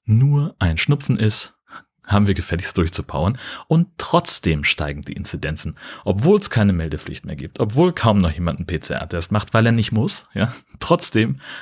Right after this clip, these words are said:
haben wir einen R-Wert von im, äh, aktuell laut meiner App eins Komma drei. Und wir erinnern uns, der muss eigentlich unter eins bleiben, damit wir diese Scheiße halbwegs in den Griff kriegen. Und natürlich steigen die Hospitalisierungsinzidenzen.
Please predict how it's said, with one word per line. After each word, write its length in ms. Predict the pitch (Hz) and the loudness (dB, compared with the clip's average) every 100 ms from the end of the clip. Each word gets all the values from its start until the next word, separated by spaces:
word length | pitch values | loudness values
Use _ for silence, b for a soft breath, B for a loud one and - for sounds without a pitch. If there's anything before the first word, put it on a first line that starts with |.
| B | B
haben 180 | 120 117 | 0 4
wir 80 | 98 | 2
einen 120 | 95 | 4
R-Wert 440 | 95 101 98 95 | 2 4 2 2
von 320 | - 90 90 - B B B | 2 2 2 -2 B B B
im, 220 | 95 - | 0 0
äh, 120 | 65 - | -8 -6
aktuell 400 | 98 - 82 90 | -4 -4 -2 0
laut 220 | 87 85 | 2 0
meiner 240 | 87 85 - | 2 2 0
App 140 | - | -2
eins 220 | 87 85 | -2 -2
Komma 220 | - 82 78 | -2 -4 0
drei. 320 | 90 147 - b b b | 2 2 0 b b b
Und 140 | 87 | -2
wir 120 | 82 85 | 0 2
erinnern 260 | 120 117 | 2 2
uns, 320 | - - - | 2 0 0
der 120 | - 82 | 0 2
muss 280 | 92 - | 2 2
eigentlich 340 | 85 82 80 - | 0 -2 -2 -2
unter 260 | 85 80 | -2 -2
eins 280 | - 139 - | 2 2 2
bleiben, 480 | - 101 107 117 117 | -2 2 4 4 2
damit 320 | 92 87 - | 0 -2 -2
wir 80 | 87 | -6
diese 260 | 87 82 82 | -6 -4 -2
Scheiße 400 | 85 87 71 82 | 0 0 0 -2
halbwegs 300 | 85 82 71 | -2 -4 -4
in 80 | |
den 80 | 85 | -2
Griff 180 | 120 127 | -2 -4
kriegen. 300 | - 110 107 B B B B B | 0 2 0 B B B B B
Und 260 | 139 139 | 0 2
natürlich 880 | 135 135 135 - - 95 110 101 82 | 4 4 2 -6 2 4 6 4 2
steigen 380 | - 82 87 87 | 2 2 4 4
die 120 | 82 | 2
Hospitalisierungsinzidenzen. 1500 | 82 101 90 87 87 90 92 87 87 87 92 95 101 127 | 0 -2 -2 0 0 2 2 2 -2 -4 2 2 4 2